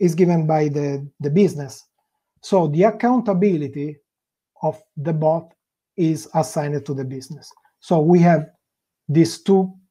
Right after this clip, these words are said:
different views based on the identity. Another point is related to the digitalization, because if you want to send an input to the digital worker,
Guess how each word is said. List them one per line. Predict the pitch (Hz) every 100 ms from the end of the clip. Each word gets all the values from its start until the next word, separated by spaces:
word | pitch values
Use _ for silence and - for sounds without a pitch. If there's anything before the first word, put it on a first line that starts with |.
| -
different | 165 180 156 135
views | 139 156 143 139 - _ _ _ _ - 147
based | 156 151 143
on | 143
the | 139 135
identity. | 131 127 120 143 _ _ _ _ _ _ _ -
Another | 185 262 277
point | 226 247 269 208
is | 180
related | 185 185 196 196 170
to | 190
the | 175
digitalization, | 165 165 170 175 165 151 196 170 151 160 156
because | 160 180 175 175 -
if | 180 180
you | 190
want | 220 233 -
to | 180
send | - 202 190
an | 175
input | 190 151 151 143 147
to | 160
the | 160
digital | 170 170 190 190
worker, | 160 160 156 170